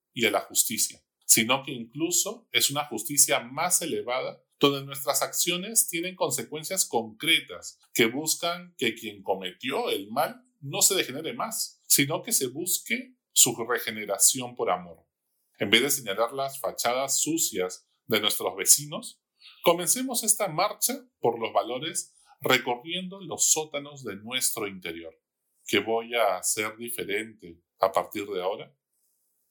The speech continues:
En segundo lugar, debemos ser fieles en lo poco para no caer en corrupción cuando Dios nos confíe más. En este experimento social, alguna persona, al verse expuesta, decía:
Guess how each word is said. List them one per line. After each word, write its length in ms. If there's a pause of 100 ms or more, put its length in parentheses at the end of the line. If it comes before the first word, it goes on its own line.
(260)
En 160
segundo 340
lugar, 400 (280)
debemos 500
ser 160 (300)
fieles 600
en 80
lo 200
poco 380
para 180
no 180
caer 280
en 120
corrupción 600
cuando 300
Dios 360
nos 200
confíe 440
más. 500 (200)
En 140
este 180
experimento 600
social, 480 (160)
alguna 460
persona, 680
al 180
verse 280
expuesta, 560
decía: 460